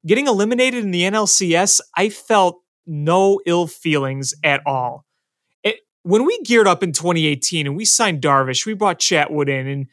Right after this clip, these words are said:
we saw them get a nice winter of rest s-, where they're not touring the country and appearing on S N L and Jimmy Kimmel and all this stuff.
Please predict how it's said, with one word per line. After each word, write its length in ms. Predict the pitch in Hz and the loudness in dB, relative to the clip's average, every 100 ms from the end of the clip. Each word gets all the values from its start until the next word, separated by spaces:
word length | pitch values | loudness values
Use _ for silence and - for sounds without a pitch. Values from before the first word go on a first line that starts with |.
| _ _ - | _ _ -12
we 360 | 165 220 226 - | -6 -4 -4 -2
saw 340 | - - 254 | 0 4 4
them 200 | 240 233 | 4 2
get 180 | 170 202 | 0 0
a 80 | 175 | 0
nice 600 | 151 147 160 180 - - - _ _ _ _ - | -2 0 0 2 2 0 -4 _ _ _ _ -6
winter 440 | 147 175 160 175 | 0 0 2 2
of 220 | 160 156 131 | 2 0 0
rest 480 | 143 135 123 - | 2 2 2 2
s-, 240 | 147 - - | 0 0 0
where 260 | 202 165 | 2 2
they're 200 | 170 226 | 4 4
not 260 | 233 202 - | 4 0 0
touring 440 | - 214 208 196 | -2 2 2 2
the 100 | 175 | 0
country 500 | 143 185 165 - 160 | 0 -2 -2 -2 -2
and 80 | 156 | -2
appearing 420 | 135 - 190 180 | -4 -2 0 2
on 140 | 160 147 | 0 0
S 220 | 165 156 | 0 2
N 140 | 180 151 | 0 0
L 220 | 147 147 | 0 0
and 100 | 143 | -2
Jimmy 280 | 135 156 147 | -2 -4 -4
Kimmel 400 | - 160 143 143 | -4 -4 -2 -2
and 100 | 139 | 0
all 220 | 143 151 | 2 2
this 240 | 143 139 - | 0 0 0
stuff. 400 | - 139 131 | 0 0 0